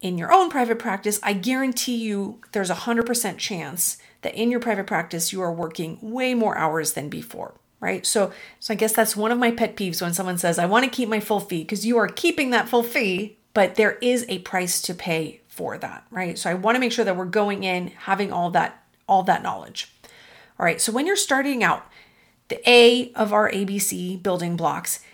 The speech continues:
is take action. So s-, if you want to go into private practice, just do it. Just start. You don't need to spend a lot of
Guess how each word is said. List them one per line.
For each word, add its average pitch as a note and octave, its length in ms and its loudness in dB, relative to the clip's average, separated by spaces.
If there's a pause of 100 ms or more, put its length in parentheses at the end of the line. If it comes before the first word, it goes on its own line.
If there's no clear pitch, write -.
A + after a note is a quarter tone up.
(100)
is G3 180 0
take - 520 -4 (260)
action. - 600 -10 (360)
So G3+ 180 -2
s-, - 400 4
if A3+ 180 -4
you F#3+ 120 -6
want G3 220 -4
to C#4 80 -4
go B3 100 -2
into A#3 120 0
private G#3+ 320 0
practice, G3+ 460 -4
just F3+ 540 -2
do F3+ 160 -4
it. C#3 160 -4
Just F#3 240 -2
start. - 420 -4
You G3 100 -6
don't G3+ 220 -2
need C#4+ 120 -2
to C#4+ 80 -2
spend G3+ 340 0
a F3+ 100 -4
lot F3 300 0
of F#3+ 100 -6